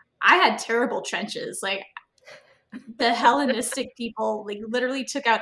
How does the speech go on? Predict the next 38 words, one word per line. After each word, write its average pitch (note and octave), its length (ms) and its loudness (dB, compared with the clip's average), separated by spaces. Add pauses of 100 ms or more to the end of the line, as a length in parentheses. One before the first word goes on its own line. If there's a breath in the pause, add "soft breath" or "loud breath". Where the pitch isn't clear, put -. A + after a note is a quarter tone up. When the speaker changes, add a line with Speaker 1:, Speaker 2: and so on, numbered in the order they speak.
Speaker 1:
everything A#3+ 640 -2
that A#3 140 -2
existed G#3+ 420 -6
before F#3 340 -8
it. A3+ 180 -2
So G#3+ 200 -4
we'd A#3 140 -2
get B3 180 -2
through C#4 140 -2
the B3 120 -2
Hellenistic C4 800 -2
floor C#4 340 0
and B3 160 -2
then B3 80 -4
there A#3 100 -4
was A#3 140 -6
nothing A#3+ 360 -4
left. G3+ 380 0
But G#3 120 -6
in G#3+ 100 -6
terms A3+ 320 -6
of, A#3+ 200 -8 (440)
like, G3 540 -4 (440 loud breath)
the G#3+ 180 -2
experience G#3+ 720 -2
of G3 160 -10
being G3 260 -8
somewhere G3 420 -8
and F3+ 100 -16
working, F3+ 440 -12
like, - 180 -14
that G#3+ 160 -2
was G3+ 240 -10
really - 260 -14
cool. - 440 -12 (220)
Like B3 100 2
I A#3+ 40 2
said, A#3 300 2